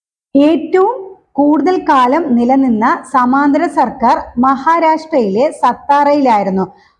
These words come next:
ആദ്യം നമ്മൾ പറഞ്ഞ ആദ്യ രൂപീകരിച്ച സമാന്തര സർക്കാർ എവിടെയായിരുന്നു? ബലിയ, ബലിയയിൽ ആദ്യ സമാന്തര സർക്കാർ നേതൃത്വം നൽകിയത് ചിറ്റു പാണ്ഡെ. ഏറ്റവും കൂടുതൽ കാല-,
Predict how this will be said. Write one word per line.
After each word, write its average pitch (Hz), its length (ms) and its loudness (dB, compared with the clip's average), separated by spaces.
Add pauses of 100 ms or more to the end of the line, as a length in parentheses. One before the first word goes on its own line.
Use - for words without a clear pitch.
(140)
ആദ്യം 233 420 0
നമ്മൾ 254 300 2
പറഞ്ഞ 226 240 0
ആദ്യ 240 280 0
രൂപീകരിച്ച 254 420 0
സമാന്തര 233 520 -2
സർക്കാർ 247 440 -2
എവിടെയായിരുന്നു? 240 800 0 (340)
ബലിയ, 269 600 2 (540)
ബലിയയിൽ 262 600 2 (120)
ആദ്യ 247 320 0
സമാന്തര 226 420 -2
സർക്കാർ 247 260 -2
നേതൃത്വം 226 440 -2
നൽകിയത് 208 640 0
ചിറ്റു 277 400 0
പാണ്ഡെ. 202 760 -2 (1400)
ഏറ്റവും 392 1000 -2
കൂടുതൽ 311 600 0
കാല-, 277 280 2